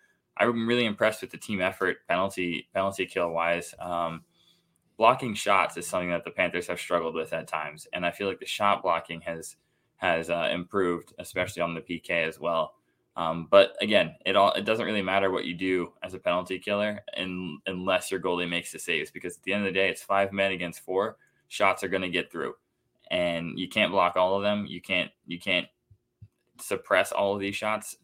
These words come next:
At the end of the day, Bob has to make saves. He did a great job yesterday making saves, some really key ones, 'cause we know how dangerous that Tampa power play is. They have a really, really good system, and, uh, they're, they're one of the teams, the few teams who are fortunate to have a, a true,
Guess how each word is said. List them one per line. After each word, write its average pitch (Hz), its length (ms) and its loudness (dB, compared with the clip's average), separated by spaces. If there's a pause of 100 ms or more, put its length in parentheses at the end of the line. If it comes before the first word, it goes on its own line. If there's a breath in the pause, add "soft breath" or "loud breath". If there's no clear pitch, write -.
(280)
At 90 80 -10
the 87 100 -2
end 101 160 2
of 92 60 -2
the 92 40 0
day, 95 120 4
Bob 87 340 -2
has 92 200 -2
to 87 100 -8
make 90 200 -6
saves. 98 380 -2 (680)
He 101 180 -4
did 98 140 0
a 90 40 0
great 90 240 0
job 87 260 0
yesterday 95 380 -2
making 95 320 -6
saves, 101 320 -2
some 87 140 -10
really 95 220 -2
key 98 220 -4
ones, 104 280 -4
'cause 85 180 -10
we 87 100 -6
know 90 200 0
how 95 140 0
dangerous 92 420 -4
that - 160 -2
Tampa 90 260 -4
power 92 280 0
play 98 280 -2
is. 110 220 -6 (480)
They 95 100 2
have 92 160 4
a 90 100 0
really, 92 440 0 (140)
really 98 280 0
good 90 240 0
system, 95 500 -4
and, 82 260 -6 (420)
uh, 90 120 0
they're, 95 200 4
they're 95 140 0
one 107 160 2
of 101 80 0
the 95 80 -2
teams, 92 460 -6
the 92 140 -8
few 107 240 -4
teams 104 300 -2
who 92 80 -2
are 82 60 -2
fortunate 98 500 -4
to - 100 -14
have 90 180 0
a, 82 180 -2
a 85 60 -4
true, 104 520 0